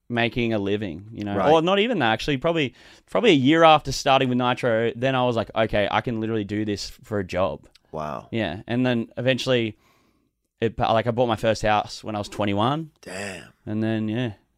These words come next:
Speaker 1: and then just kept, kept going from there. Like, crazy to ride a scooter and then, like, to make such a good living. It's just,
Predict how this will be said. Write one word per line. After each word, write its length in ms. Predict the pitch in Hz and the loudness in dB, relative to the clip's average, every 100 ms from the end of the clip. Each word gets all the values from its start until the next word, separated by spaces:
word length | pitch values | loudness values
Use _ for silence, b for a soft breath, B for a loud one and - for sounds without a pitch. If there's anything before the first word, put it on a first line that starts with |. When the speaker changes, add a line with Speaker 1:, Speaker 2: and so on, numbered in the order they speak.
| _ | _
Speaker 1:
and 140 | 110 110 | -8 -6
then 160 | 107 | -6
just 220 | 104 104 | -6 -6
kept, 280 | - 117 - | -4 -4 -4
kept 200 | - 110 | -8 -6
going 220 | - 110 120 | -2 -2 -2
from 140 | 98 | -4
there. 280 | 104 113 92 _ | -2 -4 -8 _
Like, 260 | - 180 - | 0 0 2
crazy 640 | - 165 180 143 135 113 - b b | 6 8 8 6 0 -2 -6 b b
to 100 | - | 2
ride 220 | 147 160 | 8 8
a 40 | 156 | 6
scooter 600 | - 143 147 131 123 135 _ _ _ - | 2 0 4 6 4 2 _ _ _ -4
and 140 | 123 | 0
then, 160 | 127 131 | 0 2
like, 260 | 127 120 - _ | 2 2 -2 _
to 100 | - | -4
make 300 | 131 131 127 | 0 2 0
such 180 | - 127 | -2 -2
a 120 | 123 | -2
good 380 | 113 104 - 127 | -4 -8 -2 0
living. 340 | 110 117 113 104 | 2 0 0 -6
It's 120 | 98 | -6
just, 280 | 107 104 | -10 -10